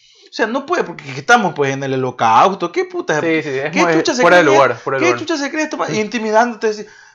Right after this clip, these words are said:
Speaker 1: Y, o sea, maricón, simplemente tiene que decir, "Ok, ¿usted qué estaba haciendo?". "No, ok, ya, ven acá". Se trepa al carro y se lo, se lo lleva. Ya.
Speaker 2: Claro.
Speaker 1: Y listo.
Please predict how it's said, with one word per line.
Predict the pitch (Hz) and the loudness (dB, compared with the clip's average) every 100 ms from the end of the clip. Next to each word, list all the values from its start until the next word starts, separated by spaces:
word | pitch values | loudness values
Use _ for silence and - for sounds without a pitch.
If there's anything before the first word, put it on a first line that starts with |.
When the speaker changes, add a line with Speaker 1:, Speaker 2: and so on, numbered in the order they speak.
| _ | _
Speaker 1:
Y, | - - | -10 -8
o | |
sea, | 233 247 220 202 - | -4 -2 -2 -6 -10
maricón, | 208 233 240 269 196 - _ _ _ _ _ _ _ _ | -8 -8 -4 -4 -4 -8 _ _ _ _ _ _ _ _
simplemente | - 302 233 233 | -14 -8 -6 -4
tiene | 226 220 | -4 -2
que | |
decir, | 214 - | -4 -2
"Ok, | 185 185 208 | -4 -2 -4
¿usted | 208 220 | -2 -2
qué | 226 | 0
estaba | 233 233 | 0 -2
haciendo?". | 240 220 | -2 -6
"No, | 170 127 - - 135 | -6 -6 -8 -12 -10
ok, | 131 | -8
ya, | 110 110 107 - | -8 -10 -14 -10
ven | 127 | -6
acá". | 131 120 104 | -6 -8 -14
Se | - 107 | -14 -12
trepa | 127 131 | -10 -8
al | 123 | -6
carro | 147 156 - - | -4 -4 -6 -14
y | 123 | -16
se | 110 | -16
lo, | 107 - - | -16 -16 -16
se | 110 | -12
lo | 113 | -10
lleva. | 113 101 - _ _ _ _ _ _ | -10 -12 -16 _ _ _ _ _ _
Ya. | 104 107 _ - | -18 -18 _ -10
Speaker 2:
Claro. | 110 95 _ _ _ - | -10 -10 _ _ _ -14
Speaker 1:
Y | 190 | -6
listo. | 269 370 - - | -2 -2 -4 -12